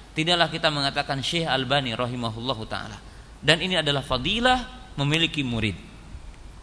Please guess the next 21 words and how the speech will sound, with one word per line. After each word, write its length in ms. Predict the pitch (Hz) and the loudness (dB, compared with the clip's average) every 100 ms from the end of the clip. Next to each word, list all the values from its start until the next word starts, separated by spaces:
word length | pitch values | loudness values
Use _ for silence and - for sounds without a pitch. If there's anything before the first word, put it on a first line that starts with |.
| - - - - | -18 -18 -6 6
Seandainya 480 | - 180 160 143 | 8 10 8 6
kita 240 | 156 170 185 | 0 0 0
tidak 320 | - 151 135 | 2 0 2
dianugerahi 640 | 117 131 127 123 151 135 | 2 0 0 2 2 2
anak, 320 | - 131 104 - - - - - - - - - - - - - | -2 -4 -6 -10 -16 -18 -18 -18 -18 -18 -18 -16 -16 -16 -16 -6
sebagaimana 560 | - 147 147 139 135 135 | 2 6 6 6 4 2
kita 240 | 143 123 | 0 0
tahu, 240 | 117 120 175 - - - - - - - - - - - - - | 2 2 2 -8 -16 -18 -18 -18 -20 -18 -18 -18 -18 -18 -8 2
Imam 520 | 175 156 127 101 85 - | 4 6 4 2 -2 0
Ibnu 260 | 156 147 120 | 2 2 4
Taimiyah 480 | 127 123 123 147 - | 2 4 2 0 0
tidak 320 | 151 147 - | 2 2 0
sempat 480 | - 135 127 143 151 | -2 -2 0 0 0
nikah, 240 | 143 127 98 - - - - - - - - - | -6 -6 -6 -12 -18 -18 -18 -18 -20 -20 -12 -6
apalagi 460 | 117 113 110 127 156 | 2 4 4 2 0
punya 320 | 139 123 139 | 0 2 2
anak. 180 | 123 98 - - - - - - - - - - - - - - - - - - - | 0 -4 -12 -18 -18 -18 -18 -18 -18 -18 -18 -20 -20 -20 -18 -18 -18 -18 -18 -18 8
Imam 320 | 226 240 220 190 | 12 12 12 12
Nawawi 400 | 220 233 233 220 | 12 12 12 10
rahimahullahu 800 | 202 226 233 196 196 220 226 202 | 8 8 6 6 6 6 6 8
taala 480 | 208 233 254 247 | 8 10 10 8